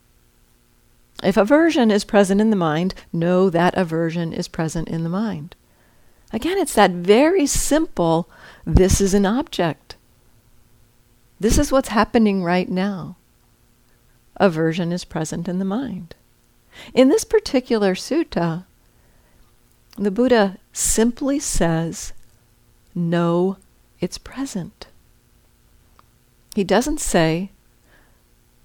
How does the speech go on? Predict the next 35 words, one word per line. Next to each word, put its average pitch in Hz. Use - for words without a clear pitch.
"And 175
then 156
beat 196
yourself 160
up, 156
judge 151
yourself, 156
tell 170
yourself 170
you're 175
a 165
bad 165
person 165
for 190
having 170
greed 151
or 165
aversion 156
present 156
in 151
the 156
mind." 147
He 202
doesn't 285
say, 180
"Try 214
to 214
do 185
something 214
to 196
fix -
it 170
or 156
change 147
it." -